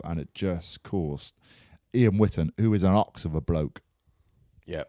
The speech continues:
Speaker 1: So he just sort of ran straight through him, really. And you're talking about Witten, who I'd, I'd say is one of the most robust, strongest sort of direct centres, and had nothing to stop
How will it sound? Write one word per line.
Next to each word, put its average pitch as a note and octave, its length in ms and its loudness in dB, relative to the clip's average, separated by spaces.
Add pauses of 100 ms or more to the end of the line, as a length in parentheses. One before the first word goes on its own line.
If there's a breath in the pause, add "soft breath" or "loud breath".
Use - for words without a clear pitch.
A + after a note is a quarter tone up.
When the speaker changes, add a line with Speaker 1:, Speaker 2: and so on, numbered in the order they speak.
(140)
Speaker 1:
So - 260 -2
he B2 100 0
just F#3+ 220 2
sort F2+ 140 0
of E2+ 60 -2
ran D#2+ 180 -2
straight D2 280 -4
through A2+ 200 -2
him, F2 100 4
really. D2 360 -2
And G#2+ 120 4
you're A2+ 80 4
talking C3+ 260 2
about G2+ 240 2 (680 loud breath)
Witten, F#2+ 340 4
who F#2+ 160 6
I'd, G2 260 4
I'd G2 160 2
say F2 200 2
is E2 80 2 (800)
one F#2 200 2
of F2 60 4
the F2 60 2
most F2 200 0
robust, F2+ 680 0 (1300)
strongest F#2 960 2
sort - 160 -8
of - 60 -16
direct G2+ 440 2
centres, E2+ 680 -2
and F#2 460 0 (1040 soft breath)
had G2+ 240 -2
nothing G#2+ 440 2
to F2+ 100 -6
stop - 420 -6